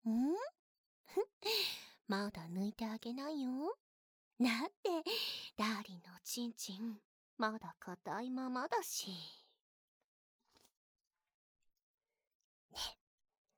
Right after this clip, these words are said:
次は、恋人っぽいイチャイチャなエッチしようよ。<laughs> 耳元でささやいてあげる。好き。好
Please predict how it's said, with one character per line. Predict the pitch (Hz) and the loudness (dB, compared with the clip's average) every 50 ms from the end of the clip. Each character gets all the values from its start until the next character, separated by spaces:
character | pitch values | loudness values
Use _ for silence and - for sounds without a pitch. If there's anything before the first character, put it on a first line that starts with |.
| _ _ _ _ _ _ - - - | _ _ _ _ _ _ -20 -8 2
次 | - - - - - - 254 240 220 | 6 6 8 6 6 4 2 2 2
は、 | - 202 196 - - - - - - - - - - - _ _ _ | 2 2 0 0 -2 -6 -6 -8 -8 -8 -8 -12 -16 -20 _ _ _
恋 | - - - - - - - | -6 -6 -4 -6 -8 -8 -10
人 | - - - - - 302 | -10 -8 -2 2 4 4
っ | 302 - - - | 4 2 -2 -2
ぽ | - 311 - | -2 0 0
い | 302 | 0
イ | 226 - - - - | -2 -2 -6 -12 -2
チ | - - - | 0 2 2
ャ | - - - | 2 0 -2
イ | - | 2
チ | - - 320 | 4 4 6
ャ | 320 | 6
な | 349 | 6
エ | 359 | 6
ッ | - - - - | 4 0 4 8
チ | - - - | 8 10 12
し | - - - 220 208 | 12 12 12 10 6
よ | - | 2
う | - - - - - | 0 -2 -4 -4 -4
よ。 | - - - - _ _ _ _ _ _ _ _ _ _ _ _ | -6 -8 -8 -12 _ _ _ _ _ _ _ _ _ _ _ _
<laughs> | - - - - 320 - - _ _ _ _ _ _ - 453 494 494 480 - - - - - - - - - - - - _ _ _ _ _ _ _ _ _ _ - - - - - - - | -6 -4 -2 -2 -2 -2 -4 _ _ _ _ _ _ 6 6 8 8 8 6 4 4 2 0 -2 -4 -6 -10 -14 -18 -20 _ _ _ _ _ _ _ _ _ _ -8 -6 -6 -6 -6 -6 -4
耳 | - - - - - - - | -2 0 2 2 2 2 0
元 | - - - - - - - | -2 -2 -4 -4 -4 -4 -4
で | - - - | -4 -2 -2
さ | - - - - | 0 0 2 0
さ | - - - - | 0 0 -2 -2
や | - - 1077 - - | 0 2 2 2 0
い | - | 0
て | - - | 0 0
あ | - - - - | 2 0 0 -2
げ | - - - - - - | -4 -6 -6 -6 -8 -10
る。 | - _ _ _ _ _ _ _ _ _ _ _ _ _ _ _ _ _ _ _ _ _ _ _ _ _ - | -12 _ _ _ _ _ _ _ _ _ _ _ _ _ _ _ _ _ _ _ _ _ _ _ _ _ -2
好 | - - - - - - _ _ - | 0 2 2 0 -2 -8 _ _ -12
き。 | - - | -10 -10
好 | - - | -10 -10